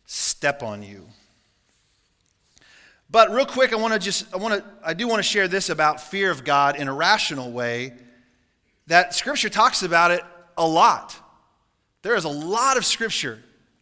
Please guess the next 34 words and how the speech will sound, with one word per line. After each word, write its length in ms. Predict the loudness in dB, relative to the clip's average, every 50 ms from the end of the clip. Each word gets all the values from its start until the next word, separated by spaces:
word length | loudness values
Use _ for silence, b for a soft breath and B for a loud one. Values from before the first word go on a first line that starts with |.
| _
about 580 | -14 -8 -2 2 4 4 4 2 0 -6 B B B B B B B B B B B B _ _ _ _ _
having 560 | -2 2 4 4 4 4 2 -2 -2 -2 -4 -2 0
a 460 | 2 2 2 2 0 -2 -4 -6 -10
holy 840 | -18 -20 -18 -10 -4 0 2 2 2 2 0 0 -2 -2 -4 -6 B B B B B B B B B B B _ _
reverence 880 | -14 -4 2 4 4 4 4 2 -2 -6 -8 -8 -8 -10 -10 -10 -10
for, 560 | -10 -10 -10 -8 -6 -6 -6 -6 -8 -10 -12 -20 _ _ _ _
a 100 | -12 -10
respect, 640 | -10 -8 -6 -4 -2 -2 -2 -2 0 0 0 0 0
the 60 | -6
high 280 | -6 0 0 2 2 2
respect 580 | 0 -2 -6 -6 -6 -4 -2 -2 -2 -2 -4
for 420 | -12 -14 -10 -8 -6 -8 -8 -10 -14 _ b b b b b b b _
God. 240 | 2 4 4 4 2
So 100 | -2 -6
when 120 | -8 -8 -8
I, 60 | -10 -12
when 120 | -6 -4 -4
I, 60 | -4
when 140 | -2 -2 -4
I 60 | -2
say 260 | -2 0 2 2 2
this 200 | 2 0 -2 -2
fear 220 | -6 -4 -4 -4 -4
of 80 | 0
God, 240 | 4 6 6 6 6
it's 240 | 2 0 -2 -6 -12 B B B B B B B B
a 60 | -8
high 220 | -2 4 4 4 4
respect, 680 | 4 2 -2 -2 0 0 0 0 0 -2 -6 -16 -14 -2
live 160 | -2 -2 0
in 160 | 0 -4 2
reverence 420 | 2 2 2 2 0 -4 -4 -4 -8
towards 340 | -6 -6 -6 -6 -6 -6
him, 180 | -6 -6 -8